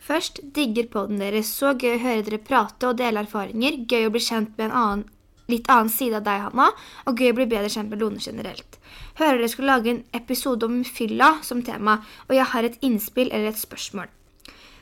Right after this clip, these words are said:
Så jeg er seksten år og født i to tusen og to. Har egentlig bestemt meg for å være avholds til alkohol og lurer på følgende. Hva tenker dere man går glipp av ved å drikke? Erfaringer, opplevelser og moro.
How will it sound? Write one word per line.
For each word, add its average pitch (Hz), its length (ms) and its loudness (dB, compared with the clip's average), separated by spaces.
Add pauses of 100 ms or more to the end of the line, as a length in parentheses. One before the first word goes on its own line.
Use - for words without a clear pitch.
Så 285 140 0
jeg 285 100 6
er 277 80 6
seksten 240 600 -2
år 302 220 6
og 277 140 -2
født 240 200 -4
i 240 40 -4
to 233 100 -8
tusen 214 280 -8
og 214 100 -8
to. 196 220 -8 (100)
Har 269 160 -2
egentlig 254 320 0
bestemt 247 300 0
meg 226 100 -2
for 233 120 -6
å 240 60 -2
være 240 280 -2
avholds 233 480 0
til 240 100 -4
alkohol 302 460 0 (340)
og 302 100 0
lurer 277 160 4
på 226 140 -6
følgende. 202 400 -4 (240)
Hva 254 220 4 (100)
tenker 254 320 0
dere 214 160 0
man 220 160 0
går 247 140 4
glipp 220 260 -2
av 233 220 0 (180)
ved 233 160 0
å 233 80 0
drikke? 277 400 0 (160)
Erfaringer, 220 640 -2
opplevelser 214 540 -6
og 214 60 0
moro. 254 360 2